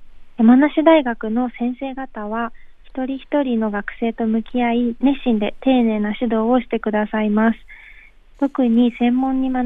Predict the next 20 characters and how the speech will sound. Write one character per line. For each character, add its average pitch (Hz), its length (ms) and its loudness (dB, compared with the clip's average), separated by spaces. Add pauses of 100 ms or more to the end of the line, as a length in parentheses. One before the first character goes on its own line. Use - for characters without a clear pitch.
(140)
ん 254 60 -12
で 254 140 -6
い 240 60 -12
た 262 320 -4
家 - 180 -10
庭 247 140 4
科 254 140 4
の 247 140 2
講 254 220 2
義 214 120 -4
で 202 160 -4
は、 220 260 -2 (520)
少 262 180 0
人 269 260 0
数 269 220 0
制 262 140 -2
の 254 120 0
授 254 200 -4
業 214 240 -2
で、 214 280 -2